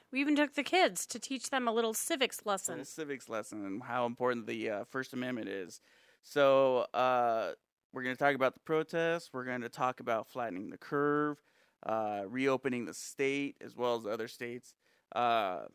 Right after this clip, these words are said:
Speaker 2: and, yeah, so let's start off with the protests. There's been a lot of protests going on.
Speaker 1: Yeah, go ahead.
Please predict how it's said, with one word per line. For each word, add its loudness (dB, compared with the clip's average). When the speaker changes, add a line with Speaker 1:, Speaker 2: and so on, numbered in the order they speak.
Speaker 2:
and, -6
yeah, -4
so 0
let's -6
start -4
off -4
with -12
the -6
protests. -4
There's -10
been -2
a -2
lot 4
of -4
protests -4
going -12
on. -20
Speaker 1:
Yeah, 6
go 2
ahead. 0